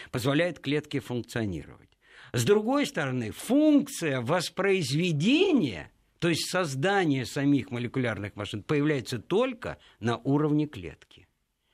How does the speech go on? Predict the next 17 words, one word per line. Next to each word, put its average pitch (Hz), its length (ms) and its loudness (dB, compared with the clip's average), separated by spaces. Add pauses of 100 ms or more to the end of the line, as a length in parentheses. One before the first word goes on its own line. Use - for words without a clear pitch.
(380)
Не 214 300 2
существует 240 920 0
молекулярной 143 720 0
машины 220 720 0
биологической, 160 920 -2 (240)
которая 165 540 2
могла 175 600 2
бы 107 360 -4 (400)
строить 220 880 0
другие, 202 920 2 (120)
себя 180 500 0
или 165 280 -4
другие 160 480 0
молекулярные 135 760 0
машины. 85 480 -6
Нету 143 420 0
такой. - 400 -20